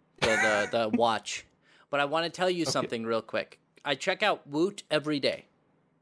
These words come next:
Speaker 1: at ten, ten P M,
Speaker 2: Uh-huh.
Speaker 1: uh, my time. They have,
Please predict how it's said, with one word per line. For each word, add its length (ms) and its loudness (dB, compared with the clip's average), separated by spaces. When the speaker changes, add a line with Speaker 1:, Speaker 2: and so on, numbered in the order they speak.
Speaker 1:
at 220 -2
ten, 300 0
ten 180 0
P 120 -2
M, 120 -2
Speaker 2:
Uh-huh. 180 4
Speaker 1:
uh, 380 0
my 180 0
time. 180 -6
They 200 6
have, 500 -4